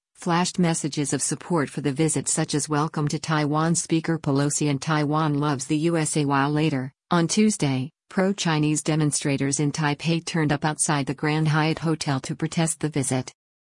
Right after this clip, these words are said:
It is understood that the speaker arrived in Taipei on board a private plane that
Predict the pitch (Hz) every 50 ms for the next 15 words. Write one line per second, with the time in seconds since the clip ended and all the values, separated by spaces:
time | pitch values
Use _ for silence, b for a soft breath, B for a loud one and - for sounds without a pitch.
0 | _ _ _ _ _ _ - 185 170 175 165 175 175 175 185 185 - - 185 180
1 | 175 180 180 175 185 165 - - 214 208 202 - 170 151 147 143 151 151 160 160
2 | - 160 147 143 - 160 151 147 143 - 156 156 151 135 131 131 - 156 165 165
3 | 160 165 - - - 160 160 165 175 160 - - - 143 147 151 147 151